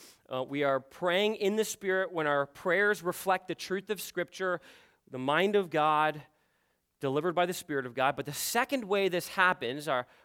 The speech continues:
praying in the Spirit, is, I think, kind of informed a little bit by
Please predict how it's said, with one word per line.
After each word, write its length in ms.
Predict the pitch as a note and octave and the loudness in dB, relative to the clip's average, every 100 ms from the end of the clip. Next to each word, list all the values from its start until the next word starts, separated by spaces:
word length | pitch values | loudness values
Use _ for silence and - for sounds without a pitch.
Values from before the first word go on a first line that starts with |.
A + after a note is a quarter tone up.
| _ | _
praying 300 | F3+ F3 F3+ | 2 4 4
in 160 | F3+ | 2
the 100 | F#3 | 0
Spirit, 680 | E3+ - - E3+ B2 C3 - - - - _ - | -2 -4 -4 -2 0 -2 -4 -20 -20 -20 _ -4
is, 260 | F3 F3 E3 | 0 0 0
I 140 | E3+ E3+ | 0 0
think, 440 | - A#3+ A#3+ - - | 0 -4 -4 -18 -10
kind 200 | A#3 A#3 | -4 -4
of 120 | D#3 D#3 _ _ _ _ _ _ _ _ _ _ - | -4 -12 _ _ _ _ _ _ _ _ _ _ -4
informed 600 | F#3 F#3 - A3 A#3+ A#3+ | -4 -4 -4 2 2 4
a 40 | G3+ | 2
little 220 | F3+ E3 | 0 0
bit 220 | E3 D3+ | -2 0
by 340 | E3 D#3+ D#3 | 2 2 0